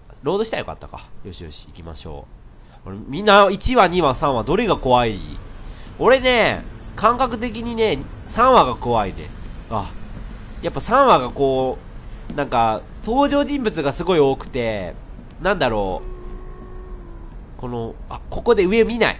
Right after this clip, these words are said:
つぐみ、おかえり。ちょっと放置します。上見ないよ。上見ない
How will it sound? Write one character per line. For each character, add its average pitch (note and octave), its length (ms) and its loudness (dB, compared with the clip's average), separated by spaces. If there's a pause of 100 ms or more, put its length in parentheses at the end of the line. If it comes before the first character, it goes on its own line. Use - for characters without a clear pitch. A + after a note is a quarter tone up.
(2500)
つ F#3+ 80 -4
ぐ A3+ 60 -2
み、 A#3+ 140 4
お F#3 60 4
か G#3 200 8
え - 20 10
り。 A3+ 240 0 (1200)
ち - 80 -4
ょ F#3 60 -2
っ - 20 -8
と B2 140 0
放 D#3+ 100 2
置 - 160 2
し - 140 -10
ま F2 100 -8
す。 - 300 -10 (1200)
上 C3+ 120 -4
見 D3+ 120 -6
な B2+ 100 0
い G2+ 80 -4
よ。 F2 240 -4 (2000)
上 A3 160 -4
見 B3 140 -6
な B3 140 2
い C3 180 0